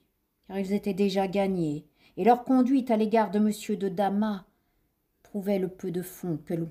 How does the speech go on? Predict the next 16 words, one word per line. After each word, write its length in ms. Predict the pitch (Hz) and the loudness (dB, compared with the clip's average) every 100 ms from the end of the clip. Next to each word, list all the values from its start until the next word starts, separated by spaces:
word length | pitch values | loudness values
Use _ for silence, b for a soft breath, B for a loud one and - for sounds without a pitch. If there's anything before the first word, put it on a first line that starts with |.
| - | -10
pouvait 260 | 180 165 | -6 -6
faire 420 | 175 - 170 147 - | -6 -6 -6 -4 -8
sur 340 | - 160 156 | -10 -10 -12
eux. 140 | - - _ _ _ _ _ _ _ _ _ - | -14 -18 _ _ _ _ _ _ _ _ _ -2
On 60 | 214 | 0
n'avait 200 | 233 247 | 2 0
pas 200 | 247 240 | -4 -8
perdu 320 | 175 147 160 | -10 -12 -10
l'espoir 560 | 151 - _ 170 139 | -10 -14 _ -16 -14
de 80 | 147 | -12
voir 260 | 151 156 - b b b 208 | -10 -12 -14 b b b -8
arriver 520 | 180 196 160 180 156 - _ - | 0 0 0 -6 -8 -10 _ -12
monsieur 460 | 175 170 - 165 | -8 -8 -8 -8
de 100 | 143 | -8
Bouillé. 500 | 147 147 143 - - _ _ _ _ b b | -10 -12 -12 -16 -20 _ _ _ _ b b
Cependant, 720 | 202 190 214 226 208 196 | -2 2 4 4 2 -2